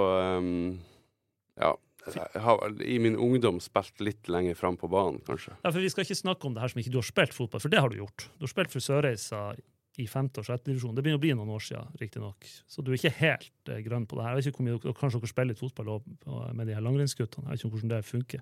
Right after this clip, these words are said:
Speaker 2: Hvor mye fotballtrening har du egentlig
Speaker 1: Nei,
Speaker 2: i
Speaker 1: altså,
Speaker 2: det?
Speaker 1: vi spiller litt ball, ja, det gjør vi. Men, ehm, men det er jo selvfølgelig lite i forhold til det det burde ha vært.
Speaker 2: Ja.
Speaker 1: Men fotball er artig, så, eh, så det, ja, det
Speaker 2: Har du avklart det her med,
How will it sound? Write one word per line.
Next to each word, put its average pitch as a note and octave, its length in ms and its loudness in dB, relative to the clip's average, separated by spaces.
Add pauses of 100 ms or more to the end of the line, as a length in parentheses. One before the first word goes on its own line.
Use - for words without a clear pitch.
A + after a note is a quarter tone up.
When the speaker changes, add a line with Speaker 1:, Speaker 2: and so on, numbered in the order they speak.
(120)
Speaker 2:
Hvor B2+ 80 -4
mye A2+ 160 -4
fotballtrening A#2 400 -2
har C3 160 4
du A#2 80 -6
egentlig B2+ 320 -8
Speaker 1:
Nei, D#2+ 300 -8
Speaker 2:
i - 100 -10
Speaker 1:
altså, A2 160 0
Speaker 2:
det? F#2 80 -2
Speaker 1:
vi F#2 160 0
spiller G#2+ 320 4
litt D#2 100 -8
ball, E2+ 240 6
ja, - 140 -2
det G2+ 140 8
gjør - 160 0
vi. - 100 -2
Men, F2 240 2
ehm, D#2 320 0 (480)
men D#2+ 160 -2
det E2+ 100 2
er D#2 60 2
jo E2+ 80 -2
selvfølgelig F2 500 -4
lite G#2+ 480 -2
i - 60 -6
forhold F2+ 260 -2
til E2 140 -4
det C#2 80 -2
det - 80 -10
burde G2+ 160 2
ha - 80 -8
vært. - 220 -18 (180)
Speaker 2:
Ja. G#2+ 220 -2 (640)
Speaker 1:
Men G#2+ 80 6
fotball D3+ 320 6
er A2 80 10
artig, A#2 320 4
så, G#2 160 2
eh, F#2 760 4
så G#2 180 -2 (200)
det, - 80 -4 (100)
ja, B2+ 80 2 (220)
det F#2+ 480 -4
Speaker 2:
Har C3+ 80 0
du C3 80 0
avklart C3+ 380 0
det G#2 100 -4
her A2 140 0
med, G#2 260 -4